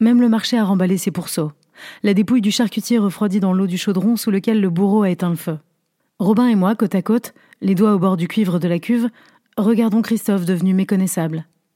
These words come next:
La chair s'est retirée des os et surnage entre deux os. Sa chevelure rousse a bouclé pendant la cuisson. Elle flotte en surface comme une vieille serpillière orange parmi les oignons et les yeux devenus totalement blancs. Le bourreau, une grosse écumoire à la main,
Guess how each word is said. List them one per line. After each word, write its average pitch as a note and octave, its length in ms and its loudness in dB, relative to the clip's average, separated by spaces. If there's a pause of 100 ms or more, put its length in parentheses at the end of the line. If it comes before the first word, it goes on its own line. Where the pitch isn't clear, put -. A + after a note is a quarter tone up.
(300)
La G3 120 0
chair G#3+ 200 0
s'est - 140 0
retirée G#3 380 2
des F#3+ 240 0
os A3+ 180 0
et G#3 80 -2
surnage G#3+ 420 0
entre G3+ 220 -2
deux E3 240 -2
os. D#3+ 120 -4 (1200)
Sa A3 160 -2
chevelure G#3+ 340 2
rousse A3+ 240 0
a G#3 80 2
bouclé G3 300 0
pendant F#3+ 200 0
la F3+ 120 0
cuisson. F3 380 -6 (440)
Elle G3 120 2
flotte G#3+ 240 0
en G#3 80 2
surface F#3 420 -4
comme F#3+ 160 2
une F#3 80 0
vieille G3+ 180 2
serpillière G3 480 0
orange F3 460 0
parmi F#3+ 260 0
les F#3+ 160 0
oignons F#3 400 0
et F#3+ 80 -4
les F#3 220 0
yeux G3 80 2
devenus F3+ 320 2
totalement F3+ 420 -2
blancs. D#3 300 -2 (920)
Le G#3 140 2
bourreau, A3+ 420 2 (240)
une G#3 140 4
grosse A3 280 0
écumoire A#3 340 2
à G#3 80 2
la F#3+ 100 2
main, G#3 240 2